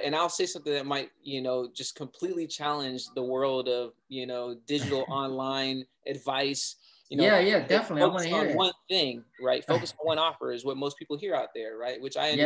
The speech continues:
Speaker 1: understand. My con-, my f-, mindset is, hey, look, there are multiple ways to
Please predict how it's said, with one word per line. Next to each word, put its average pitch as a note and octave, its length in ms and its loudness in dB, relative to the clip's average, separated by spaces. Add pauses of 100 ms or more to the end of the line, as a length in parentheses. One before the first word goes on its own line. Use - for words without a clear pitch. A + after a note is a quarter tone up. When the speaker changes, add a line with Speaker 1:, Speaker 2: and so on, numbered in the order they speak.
Speaker 1:
understand. B2 180 -4 (1040)
My E3+ 240 2
con-, F#3+ 340 -6
my D#3+ 200 0
f-, F#3+ 100 -8 (180)
mindset D3 540 0
is, C3 300 -4
hey, D#3 200 -2
look, D#3 280 0
there D3 160 6
are C#3 100 2
multiple C#3 680 -4
ways C3 360 -4
to B2 140 -14